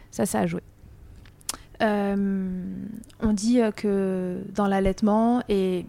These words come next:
Speaker 2: de surcroît, quand il y a une prise en charge autour de, des frénotomies, euh, c'est hyper important l'accompagnement, euh, qu'on a autour.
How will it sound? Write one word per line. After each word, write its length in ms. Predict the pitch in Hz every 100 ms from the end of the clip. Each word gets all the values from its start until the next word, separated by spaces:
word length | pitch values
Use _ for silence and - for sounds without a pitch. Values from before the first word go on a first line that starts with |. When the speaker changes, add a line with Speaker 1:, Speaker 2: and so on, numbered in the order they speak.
| -
Speaker 2:
de 140 | 220 214
surcroît, 560 | - 208 - 214 214 240
quand 260 | 208 190 -
il 40 |
y 20 |
a 80 | 190
une 80 | 185
prise 240 | - 202
en 80 | 180
charge 240 | 185 208 202
autour 200 | 196 196
de, 320 | 190 180 180
des 100 | 190
frénotomies, 840 | 190 202 190 190 202 202 233 247 -
euh, 440 | 180 175 175 170 185
c'est 200 | - 196
hyper 240 | 196 220
important 320 | 202 196 233
l'accompagnement, 680 | 214 196 196 202 190 190 196 196 - -
euh, 240 | 185 180
qu'on 240 | 180 190
a 80 | 185
autour. 420 | 185 - 226 254